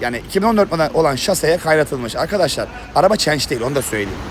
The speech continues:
Araç sağdan aldığı hasar ile şaseyi tamamen ezmiş, artık düzelmeyecek şekilde geldiği için kesmişler.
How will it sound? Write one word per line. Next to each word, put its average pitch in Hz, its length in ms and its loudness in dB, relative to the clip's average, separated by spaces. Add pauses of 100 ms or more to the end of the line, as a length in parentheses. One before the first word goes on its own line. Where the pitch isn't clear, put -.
(580)
Araç 226 240 4
sağdan 196 380 4
aldığı 180 240 2
hasar 175 360 0
ile 151 240 -2
şaseyi 156 340 -6
tamamen 156 460 -2
ezmiş, 135 340 -6
artık 123 280 -6 (140)
düzelmeyecek 151 360 0
şekilde 131 280 -4
geldiği 135 300 0
için 202 220 -4 (360)
kesmişler. 160 480 -2